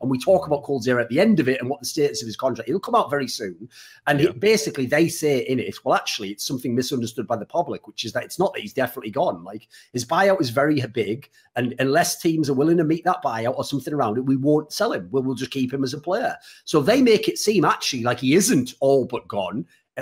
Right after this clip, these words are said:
Speaker 1: They make it sound the other way, like, okay, we're open to him going, but all the work has yet to be done on the contract, the buyout, and the, finding the right team. So actually, if you,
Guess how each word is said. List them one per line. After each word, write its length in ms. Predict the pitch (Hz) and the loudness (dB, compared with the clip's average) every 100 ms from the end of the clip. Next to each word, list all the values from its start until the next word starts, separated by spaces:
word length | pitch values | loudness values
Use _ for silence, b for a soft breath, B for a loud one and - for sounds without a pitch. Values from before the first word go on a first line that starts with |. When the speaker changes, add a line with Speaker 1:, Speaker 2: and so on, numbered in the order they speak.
| - | -2
Speaker 1:
They 140 | 123 226 | 4 6
make 200 | 247 - | 4 2
it 80 | - | 0
sound 200 | 170 135 | 2 4
the 80 | |
other 100 | 165 | 6
way, 160 | 233 131 | 6 4
like, 240 | 104 101 | 4 2
okay, 380 | 147 170 202 170 | 0 0 2 4
we're 240 | 127 123 113 | 2 2 4
open 340 | 175 254 285 | 4 4 -2
to 120 | 202 147 | 2 2
him 160 | 123 | 2
going, 400 | 110 101 113 233 b b - | -2 -4 -4 -6 b b -6
but 140 | 131 | 2
all 320 | 143 175 180 | 6 8 6
the 100 | 165 | 6
work 300 | 160 165 165 | 6 6 4
has 160 | 147 131 | 0 -2
yet 120 | 170 | -4
to 40 | 151 | -6
be 80 | |
done 160 | 131 160 | -2 0
on 80 | 147 | 0
the 80 | - | 0
contract, 540 | 160 156 - 165 - | 0 0 0 -2 -2
the 80 | 127 | -4
buyout, 480 | 139 143 147 147 143 | -2 2 2 2 0
and 160 | 139 | -4
the, 80 | 139 - _ | -4 -10 _
finding 280 | 147 147 | 0 2
the 60 | 143 | 2
right 220 | 147 151 | 0 0
team. 400 | - 208 226 92 B B B | -4 -6 -6 -10 B B B
So 160 | - | 2
actually, 460 | 220 349 - 185 131 | 4 4 0 0 0
if 100 | 123 | 0
you, 160 | 214 | 0